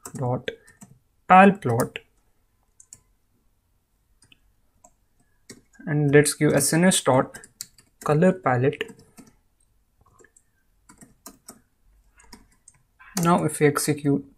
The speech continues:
okay, there's a mistake here. Okay, now it should work fine. Okay, now you see that we get a custom palette of our own with the colors that I mentioned in the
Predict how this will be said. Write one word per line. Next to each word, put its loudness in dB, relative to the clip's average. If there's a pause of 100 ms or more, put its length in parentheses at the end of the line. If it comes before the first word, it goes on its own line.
(2750)
okay, -2
there's -2
a -2
mistake -2
here. -8 (1200)
Okay, -14 (200)
now 4
it 2
should -4
work -4
fine. -6 (240)
Okay, -12 (420)
now 8
you 8
see 2
that 4
we 6
get 8
a 0
custom 6
palette 6
of 0
our 0
own 6 (460)
with 2
the 4
colors 6
that 2
I 4
mentioned 2
in 2
the 0